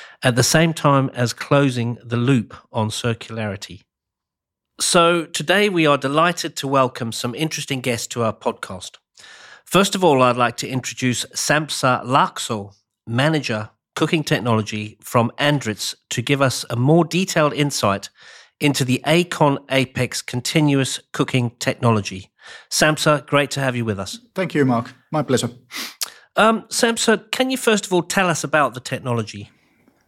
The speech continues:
Speaker 2: This Acon Apex combines together different technologies around the pulp mill. It, it combines chip feeding and bleaching towers together. There is a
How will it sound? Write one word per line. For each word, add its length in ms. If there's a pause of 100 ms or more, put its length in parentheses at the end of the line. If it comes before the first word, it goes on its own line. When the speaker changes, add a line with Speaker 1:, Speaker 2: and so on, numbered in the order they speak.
(320)
Speaker 2:
This 160
Acon 480
Apex 600 (920)
combines 600
together 580 (160)
different 340
technologies 560
around 300
the 80
pulp 320
mill. 240 (1040)
It, 300
it 260
combines 680
chip 220
feeding 400
and 360
bleaching 480
towers 580 (240)
together. 420 (760)
There 240
is 220
a 560